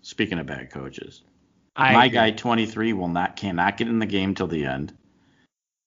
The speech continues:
Speaker 1: I don't get it. All these guys they've signed in the last couple of years have been sitting the bench. I, wh-, why sign them? Why s-,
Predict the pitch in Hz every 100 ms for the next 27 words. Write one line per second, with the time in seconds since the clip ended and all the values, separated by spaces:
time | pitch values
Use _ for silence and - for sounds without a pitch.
0 | _ - 120 139 139 120 98 73 - 120
1 | 160 180 139 160 156 151 135 - 120 139
2 | 151 151 151 - 147 151 160 160 104 107
3 | - 117 110 87 98 80 - - 101 117
4 | 113 127 160 170 - 185 247 - - -
5 | 147 143 -